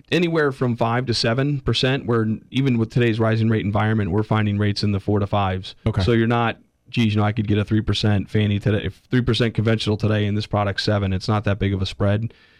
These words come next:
Speaker 1: You know, it's one or two points higher than what you would normally get. But again, you can't go through an agency program. Your only
Speaker 2: Right.
Speaker 1: option would be this one.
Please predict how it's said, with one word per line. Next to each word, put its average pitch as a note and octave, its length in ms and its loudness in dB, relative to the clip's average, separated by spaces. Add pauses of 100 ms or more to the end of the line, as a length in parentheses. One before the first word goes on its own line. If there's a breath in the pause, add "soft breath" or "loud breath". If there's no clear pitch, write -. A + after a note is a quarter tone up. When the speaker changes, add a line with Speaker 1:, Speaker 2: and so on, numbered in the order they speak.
Speaker 1:
You B2+ 80 0
know, A#2+ 100 4
it's G#2+ 140 -2
one A#2 140 2
or G#2+ 40 2
two A2+ 140 -2
points G#2+ 300 0
higher G#2 180 2
than G#2 140 0
what G2 160 -2
you G2+ 40 2
would G2 100 0
normally G2 340 2
get. G#2 260 0
But G2+ 100 0
again, G2+ 460 0 (300 soft breath)
you G#2+ 140 -2
can't A2 260 0
go G#2+ 160 2
through G2+ 180 0
an G#2 80 0
agency G#2+ 400 0 (400)
program. G#2+ 500 0
Your G#2+ 120 2
only G#2+ 160 2
Speaker 2:
Right. G#2 80 4
Speaker 1:
option G2+ 320 0
would G2 100 0
be G2 120 0
this G#2+ 220 0
one. G2 300 -2